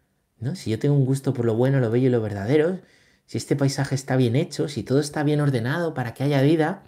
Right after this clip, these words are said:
¿de dónde viene el mal entonces? ¿Quién es el responsable? Y, y el mal vence al final, porque llega la muerte, la muerte vence. Mucha gente, su filosofía de vida es que lo bueno se va terminando hasta que muere,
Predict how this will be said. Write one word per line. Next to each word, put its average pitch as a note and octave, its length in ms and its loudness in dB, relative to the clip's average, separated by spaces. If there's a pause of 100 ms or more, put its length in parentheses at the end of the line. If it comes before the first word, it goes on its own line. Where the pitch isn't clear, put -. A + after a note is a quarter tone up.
(880)
¿de G#2 120 -6
dónde D3+ 280 2
viene C#3+ 200 6
el A2+ 60 0
mal G#2 160 -2
entonces? C#3+ 540 -2
¿Quién C#3 160 -2
es F3+ 160 -4
el F3+ 60 2
responsable? D3 760 -4 (540)
Y, A2+ 360 -2
y A#2 60 0
el G#2+ 80 0
mal D3 220 6
vence F#3+ 320 2
al D3+ 80 0
final, F3 500 -2 (240)
porque G#2 240 -6
llega B2 220 0
la D3 100 2
muerte, F3 400 0
la G#2 100 -6
muerte C#3+ 440 -4 (640)
vence. D3 480 -2 (300)
Mucha A#2 260 -6
gente, C#3 300 -2
su - 160 -12
filosofía G#2 500 -8
de A2 100 -2
vida C3+ 300 2
es D#3 140 -8 (680)
que G2+ 120 -8
lo F#2+ 100 -2
bueno A2+ 240 -2
se A#2+ 140 -10
va G2+ 120 -8
terminando A2 440 -4
hasta - 220 -12
que F2+ 100 -10
muere, C#3 400 -2